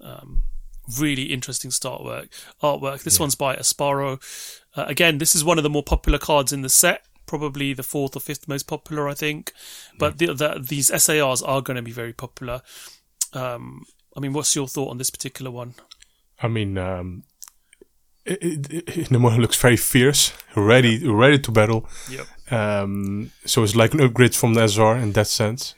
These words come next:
Speaker 2: when you
Speaker 1: Yeah.
Speaker 2: see your face. Um, I like it. Some people dislike, uh, the symmetrical Pokeball by Aspara, the other two as well. Um, I think when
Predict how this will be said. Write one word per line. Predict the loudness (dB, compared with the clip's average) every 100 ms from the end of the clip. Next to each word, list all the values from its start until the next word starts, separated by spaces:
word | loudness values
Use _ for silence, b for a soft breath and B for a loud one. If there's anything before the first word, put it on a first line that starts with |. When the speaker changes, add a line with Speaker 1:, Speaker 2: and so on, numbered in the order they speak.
| _
Speaker 2:
when | -6
you | -2
Speaker 1:
Yeah. | -2
Speaker 2:
see | 0
your | 0
face. | 0 0 0 -2 -8 b b b b b b -4
Um, | 0 0 -2 -8 -20 -2
I | 4
like | 6 4 2
it. | -4 -6 _ -4
Some | 2 4
people | 2 0 0 -2
dislike, | 2 0 4 4 4 4
uh, | 2 4 2 2 0
the | 0
symmetrical | 0 4 4 2 0 -4
Pokeball | 2 2 2 2 4 2
by | 0 0
Aspara, | 0 0 2 4 0 B B B B B
the | -6 0
other | 0
two | 2 0
as | 2
well. | 2 2 -2 -14 -10
Um, | -6 -2 -2 -2 -6 -8 b b _ _ B B B B -20 _ _ _ _ _
I | 2
think | 2 6 4 4
when | 4 4 4